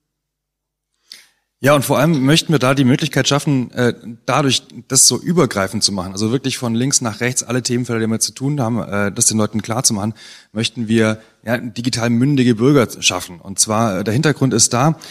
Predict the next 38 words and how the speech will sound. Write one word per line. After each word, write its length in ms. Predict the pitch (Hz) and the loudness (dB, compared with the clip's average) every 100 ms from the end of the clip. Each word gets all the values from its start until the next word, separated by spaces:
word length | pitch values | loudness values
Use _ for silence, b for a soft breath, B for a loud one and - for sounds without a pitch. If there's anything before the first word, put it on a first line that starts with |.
| B B | B B
äh, 140 | - 113 | -6 0
wir 100 | 131 | 2
möchten 380 | 156 - 165 | 2 2 4
nicht 160 | 180 - | 4 4
die 80 | 170 | 2
Smart 340 | - 143 143 | 2 0 2
City 220 | 160 110 | 2 2
sein. 180 | 95 87 | 0 0
Also 140 | 90 101 | 0 0
Smart 320 | - 131 165 | 0 0 0
City 240 | 165 147 | 0 0
ist 160 | 110 - | 0 0
normalerweise, 440 | 123 135 131 123 | 2 2 2 2
nichts 180 | 127 - | 2 2
gegen 160 | 185 175 | 2 0
die 40 | |
Telekom, 400 | - 120 98 92 | 2 0 0 -2
aber 160 | 87 104 | 0 0
Smart 300 | 127 139 - | 2 0 0
City 240 | 160 143 | 0 0
ist 100 | 120 | -2
normalerweise 540 | 113 110 143 123 117 | 0 0 2 0 0
so, 300 | 107 113 156 B B B | 0 2 0 B B B
es 160 | 95 - | -8 -6
gibt 140 | 101 | -6
Projektforderungen 760 | 80 95 - - 131 127 127 123 | -4 -4 -2 -4 -2 0 0 -2
und 120 | 104 | -4
dann 140 | 90 92 | -6 -2
kommt 200 | 139 143 | -2 -2
der 100 | 101 | -4
Magant-, 420 | 85 107 165 - 101 | -2 0 0 -2 -6
der 120 | 101 | -4
magentafarbene 800 | 101 95 151 180 160 120 123 135 | -2 0 0 2 0 0 0 0
Zeppelin, 580 | - 107 95 82 78 82 | 0 -2 -4 -6 -10 -18
Farbe 540 | - 107 120 131 123 127 - | -12 -10 -2 -2 -2 -8 -16
rein 200 | 98 110 | -6 -4
zufällig 400 | 110 120 101 90 | -2 -2 -4 -8
ausgewählt, 480 | 92 90 90 101 147 | -6 -8 -4 -6 -6